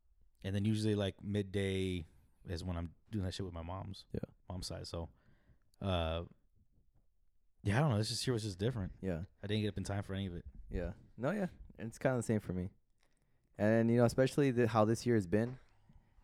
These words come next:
Speaker 2: I wouldn't say that, uh,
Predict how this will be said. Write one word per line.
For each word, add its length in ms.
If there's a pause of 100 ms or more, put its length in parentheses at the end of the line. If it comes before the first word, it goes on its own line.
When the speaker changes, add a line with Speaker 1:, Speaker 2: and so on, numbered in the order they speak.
(480)
Speaker 2:
I 80
wouldn't 260
say 240
that, 420 (560)
uh, 120